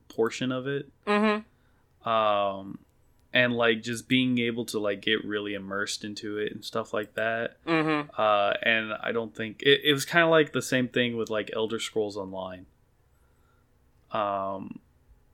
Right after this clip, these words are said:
Speaker 1: the best thing about, like, an R P G is, like, you know, getting really into the story.
Speaker 2: Absolutely.
Speaker 1: Um, and me being blocked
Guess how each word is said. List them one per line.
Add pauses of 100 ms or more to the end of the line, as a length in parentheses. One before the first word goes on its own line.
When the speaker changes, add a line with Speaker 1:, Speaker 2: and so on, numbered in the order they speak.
(160)
Speaker 1:
the
best
thing
about,
like,
an
R
P
G
is,
like, (420)
you
know, (460)
getting
really
into
the
story. (420)
Speaker 2:
Absolutely.
Speaker 1:
Um, (540)
and (180)
me
being (180)
blocked